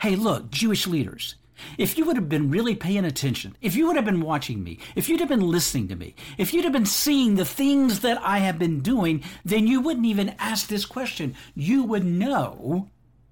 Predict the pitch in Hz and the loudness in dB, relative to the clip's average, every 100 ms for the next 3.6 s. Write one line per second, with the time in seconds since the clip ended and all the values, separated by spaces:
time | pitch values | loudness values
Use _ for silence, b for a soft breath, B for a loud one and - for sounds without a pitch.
0 | _ _ - 139 180 185 196 220 190 175 | _ _ -6 -2 0 0 0 2 2 2
1 | 170 190 160 151 - _ _ _ _ _ | 2 2 2 -2 -6 _ _ _ _ _
2 | _ - 147 180 180 160 156 - 190 - | _ -4 0 2 2 2 0 0 -2 -2
3 | - 101 85 - - - | -4 -8 -10 -14 -18 -20